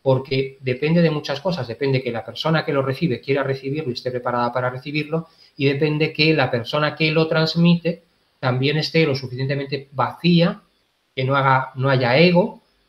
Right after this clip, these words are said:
que no esté pendiente de lo que va a hacer y que lo va a hacer ella y tal, para poder transmitir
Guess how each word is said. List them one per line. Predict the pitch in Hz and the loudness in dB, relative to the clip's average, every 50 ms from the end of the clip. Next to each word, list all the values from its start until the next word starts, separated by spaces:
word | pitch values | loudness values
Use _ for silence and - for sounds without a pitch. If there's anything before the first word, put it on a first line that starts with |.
| _ | _
que | - 135 | -10 -8
no | 117 127 | -4 -4
esté | 127 - - 135 127 | -4 -4 -2 -4 -4
pendiente | 131 135 123 127 135 131 131 131 135 | -2 -2 -2 0 2 2 2 0 0
de | 127 127 127 123 | -2 0 0 -2
lo | 123 120 | -4 -4
que | - 113 | -4 -4
va | 113 110 | -4 -4
a | |
hacer | 110 - 135 135 143 147 139 | -4 0 2 2 2 4 2
y | 135 131 135 | 0 -2 0
que | 127 | -2
lo | 120 | -2
va | 117 110 | -2 -4
a | |
hacer | - 123 120 127 | -4 -4 -2 0
ella | 156 175 170 147 131 | 2 2 2 2 0
y | 131 | -2
tal, | - 156 165 196 - - - _ _ _ _ _ _ _ _ _ _ _ _ _ - | 2 2 0 0 0 -6 -14 _ _ _ _ _ _ _ _ _ _ _ _ _ 0
para | 131 127 127 123 - | 0 2 2 2 0
poder | 123 123 131 131 | 0 0 0 0
transmitir | 131 143 143 135 135 131 120 123 131 131 135 135 135 135 | 0 -2 -2 0 0 0 0 0 0 0 0 -2 -4 -10